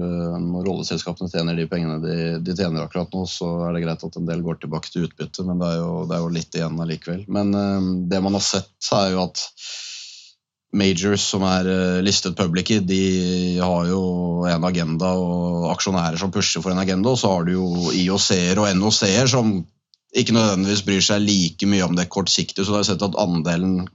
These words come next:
capex-andelen derfra har økt. Hvordan, hvordan ser dere den dynamikken der, og,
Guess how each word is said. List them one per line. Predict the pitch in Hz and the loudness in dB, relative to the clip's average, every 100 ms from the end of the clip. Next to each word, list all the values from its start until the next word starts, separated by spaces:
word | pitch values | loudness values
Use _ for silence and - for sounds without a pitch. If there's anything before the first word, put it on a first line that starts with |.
| - | -4
capex-andelen | 95 - - 90 95 92 92 95 | -4 -4 -6 -2 0 0 0 0
derfra | 87 - 113 | 0 0 0
har | - 87 | 0 0
økt. | 95 - | -2 -2
Hvordan, | 101 101 107 90 - - - - - - - - - _ - | -2 2 2 0 -8 -20 -18 -16 -18 -20 -20 -20 -20 _ -2
hvordan | 104 104 107 | 2 4 4
ser | - 117 | 2 2
dere | 113 98 85 82 98 | 4 4 4 2 2
den | 90 87 82 78 - _ _ _ _ | 2 2 0 -2 -12 _ _ _ _
dynamikken | - 101 98 98 95 - - 104 98 | -2 2 4 4 2 0 0 2 4
der, | 101 107 110 | 4 4 4
og, | 101 101 90 | 4 2 2